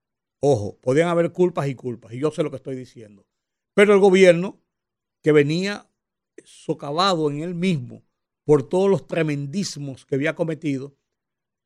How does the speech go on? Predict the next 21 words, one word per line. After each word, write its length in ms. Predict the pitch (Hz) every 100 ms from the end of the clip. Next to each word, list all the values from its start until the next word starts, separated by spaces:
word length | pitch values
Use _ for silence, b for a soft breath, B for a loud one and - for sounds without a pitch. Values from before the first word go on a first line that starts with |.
| -
echó 320 | 139 - 180
para 160 | 165 120
atrás 440 | 101 98 _ _ _ -
y 100 | 143
le 100 | 147
cogió 380 | 147 - 175 175
miedo 500 | 170 156 131 170 - _ _ _ _ _ _
a 80 | 135
la 80 | 135
manifestación 760 | 135 135 131 - 120 - 147
pública 400 | 123 151 156 160
de 80 | 139
la 120 | 123
Plaza 300 | 110 123 117
de 60 | 123
la 80 | 113
Bandera. 500 | 101 98 98 _ _ _ _ _ _ -
Y 320 | 185 269 _ _ _ _
eso 240 | 131 135 170
le 100 | 165
costó 540 | 143 - 180 202